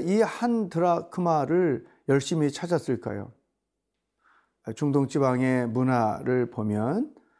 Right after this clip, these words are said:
이 열 드라크마는 남편이 결혼할 때 사랑의 증표이기도 하고 또 지참금과 같은 의미로 선물로 준 것입니다.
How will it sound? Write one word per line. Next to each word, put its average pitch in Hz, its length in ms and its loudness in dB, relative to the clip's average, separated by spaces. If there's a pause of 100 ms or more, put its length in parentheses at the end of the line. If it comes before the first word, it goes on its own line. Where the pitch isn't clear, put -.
(320)
이 165 200 2
열 160 240 6
드라크마는 147 1120 -2 (480)
남편이 156 840 2
결혼할 123 680 0
때 156 360 0 (600)
사랑의 208 540 2
증표이기도 156 720 0
하고 139 560 -4 (400)
또 147 280 4 (200)
지참금과 175 1300 0
같은 151 560 -4
의미로 139 880 2 (180)
선물로 190 480 2
준 143 220 0
것입니다. 139 600 -4